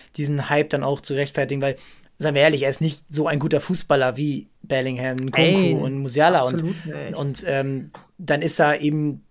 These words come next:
Speaker 1: der beste Stürmer, der einfach seine Rolle perfekt ausfüllt. Aber ich glaub, wenn das jetzt kein Deutscher wäre, wäre der Hype vielleicht auch nicht so groß. Und dann, dann muss, dann
Speaker 2: Klar.
Speaker 1: muss man halt schauen.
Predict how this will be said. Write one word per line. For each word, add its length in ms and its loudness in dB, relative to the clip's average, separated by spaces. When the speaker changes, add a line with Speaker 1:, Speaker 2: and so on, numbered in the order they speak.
Speaker 1:
der 100 2
beste 320 0
Stürmer, 480 2
der 320 2
einfach 180 -2
seine 200 0
Rolle 240 4
perfekt 320 -4
ausfüllt. 420 0
Aber 140 -6
ich 80 -12
glaub, 260 -2
wenn 220 -2
das 140 -2
jetzt 180 -4
kein 200 -4
Deutscher 420 6
wäre, 460 4
wäre 220 0
der 140 0
Hype 160 2
vielleicht 340 -4
auch 120 -6
nicht 240 -6
so 120 -2
groß. 400 0
Und 340 -12
dann, 180 -4
dann 160 0
muss, 200 -2
dann 80 -10
Speaker 2:
Klar. 140 6
Speaker 1:
muss 120 2
man 80 6
halt 100 2
schauen. 320 -2